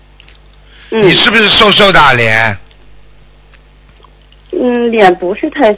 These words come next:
Speaker 1: 瘦吧。
Speaker 2: 那麻烦了，我看到个瘦瘦的女的，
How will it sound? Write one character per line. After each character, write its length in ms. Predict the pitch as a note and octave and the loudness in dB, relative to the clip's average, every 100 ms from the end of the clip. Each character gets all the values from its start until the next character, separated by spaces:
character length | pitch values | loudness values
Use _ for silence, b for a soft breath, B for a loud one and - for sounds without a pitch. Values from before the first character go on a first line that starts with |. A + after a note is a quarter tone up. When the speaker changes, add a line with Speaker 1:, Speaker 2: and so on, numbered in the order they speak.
| - | -2
Speaker 1:
瘦 200 | G3 D#3 | 0 0
吧。 140 | A2+ | -2
Speaker 2:
那 60 | - | -6
麻 280 | G2 F#2 G2+ | -8 -12 -10
烦 200 | G#2 E2+ | -12 -12
了， 60 | F2+ _ _ _ G2+ | -20 _ _ _ -20
我 80 | - | -12
看 180 | A#2+ A2+ | -10 -6
到 100 | A2 | -8
个 120 | A2 | -4
瘦 200 | - A2+ | -6 -6
瘦 160 | G#2 A#2 | -8 -10
的 120 | G#2 | -10
女 200 | G2 E2 | -12 -14
的， 140 | D#2 | -18